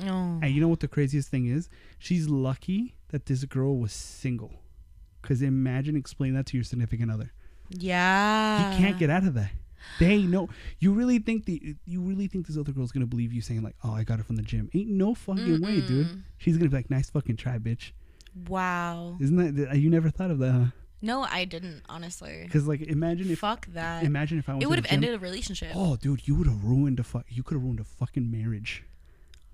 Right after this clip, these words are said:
Speaker 2: Because, because you would've, if, imagine.
Speaker 1: You could've ended someone's
Speaker 2: Oh.
Speaker 1: fucking
Speaker 2: Oh,
Speaker 1: life.
Speaker 2: yeah, you have. 'Cause you didn't clean your fucking seat, you dirty bitch.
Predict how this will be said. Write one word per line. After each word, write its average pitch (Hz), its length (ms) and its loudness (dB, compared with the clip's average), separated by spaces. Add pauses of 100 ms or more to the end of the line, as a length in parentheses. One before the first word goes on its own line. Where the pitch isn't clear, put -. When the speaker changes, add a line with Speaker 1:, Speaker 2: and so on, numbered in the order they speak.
(260)
Speaker 2:
Because, 135 400 4
because 120 440 2
you 123 140 6
would've, 127 260 2
if, 123 200 -2
imagine. 135 800 2 (100)
Speaker 1:
You 240 160 2
could've 254 240 -2 (240)
ended 226 720 4
someone's 196 520 -2 (120)
Speaker 2:
Oh. 170 140 4
Speaker 1:
fucking 185 580 0 (100)
Speaker 2:
Oh, 160 80 -10
Speaker 1:
life. 175 640 6
Speaker 2:
yeah, 165 240 6
you 240 180 6
have. 247 380 2 (440)
'Cause 131 180 4
you 123 60 4
didn't 147 220 6
clean 190 220 2
your 123 120 6 (120)
fucking 147 320 4
seat, 185 260 -4
you 120 80 -2
dirty 113 380 4
bitch. - 460 0